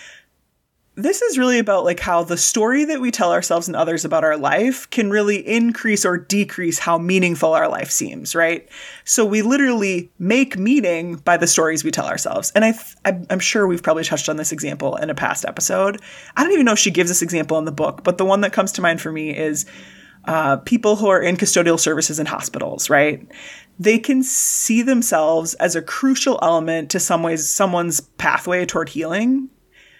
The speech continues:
or they can just see themselves as another cog in a big machine, cleaning up the mess that others leave behind, right?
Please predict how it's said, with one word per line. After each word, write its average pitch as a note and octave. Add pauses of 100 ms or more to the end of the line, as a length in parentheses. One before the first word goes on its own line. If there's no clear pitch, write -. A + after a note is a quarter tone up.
(560)
or B3
they G3+
can G#3
just G3
see -
themselves E3+
as D#3+
another D#3
cog D3+
in D3+
a D3
big C#3
machine, D#3+ (100)
cleaning G3
up E3
the -
mess D3+
that C#3+
others C#3+
leave D3
behind, - (120)
right? D3+